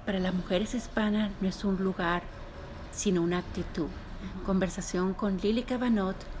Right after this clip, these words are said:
Speaker 1: una latina de Ohio, pero con un corazón de Costa Rica. Vamos a comenzar. ¿Por qué? Cuéntame, ¿por qué el hogar para las mu-, mujeres hispanas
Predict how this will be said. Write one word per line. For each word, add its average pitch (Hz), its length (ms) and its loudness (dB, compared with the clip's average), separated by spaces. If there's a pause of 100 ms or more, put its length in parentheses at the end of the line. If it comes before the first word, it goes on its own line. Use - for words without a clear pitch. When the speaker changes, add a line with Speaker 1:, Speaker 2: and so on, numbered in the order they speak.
(120)
Speaker 1:
una 180 160 2
latina 214 640 2 (580)
de 190 220 2
Ohio, 180 560 0 (280)
pero 156 200 0 (140)
con 175 120 2
un 180 80 2
corazón 185 560 0
de 180 80 -2
Costa 180 320 -4
Rica. 156 320 -2 (320)
Vamos 214 220 4
a 220 40 0
comenzar. 185 420 2
¿Por 214 200 2
qué? 247 260 2 (380)
Cuéntame, 247 420 4
¿por - 200 -4
qué - 100 0
el 220 80 4
hogar 208 400 2 (480)
para 185 180 0
las 185 140 -2
mu-, 185 180 -2
mujeres 185 380 0
hispanas 185 600 -2